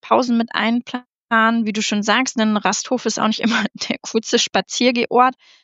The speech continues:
Kann man natürlich vorher auch so ein bisschen in der Streckenplanung gucken, was macht Sinn, wo ist ein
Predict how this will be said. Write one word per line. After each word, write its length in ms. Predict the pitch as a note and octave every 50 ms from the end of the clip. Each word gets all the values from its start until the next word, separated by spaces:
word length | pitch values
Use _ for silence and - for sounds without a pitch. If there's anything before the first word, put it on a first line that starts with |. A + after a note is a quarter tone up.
| _ _
Kann 160 | _ - G#3
man 80 | G#3 G#3
natürlich 340 | G3+ G#3 - A3 G#3 -
vorher 340 | - - G#3+ G#3 G#3 - -
auch 60 | A3+
so 120 | - - G#3
ein 60 | G#3
bisschen 240 | G#3+ - - G#3+ G#3
in 100 | G#3 G3
der 100 | G3 F#3+
Streckenplanung 840 | - - - - - A#3+ A#3 A#3+ - - A3+ A3+ A#3 A3 A3 A3 A3 -
gucken, 500 | - - B3 - A#3+ A#3+ A#3+ A#3 A3+ A3 -
was 240 | A3 G#3 - -
macht 260 | G#3 G#3+ G#3 - - -
Sinn, 460 | - - A3+ A#3 B3 B3 A#3+ A#3 G#3
wo 120 | G#3 G3+
ist 440 | G#3 - - - - - - - _ _
ein 520 | - A#3+ - - _ _ _ - G#3 G3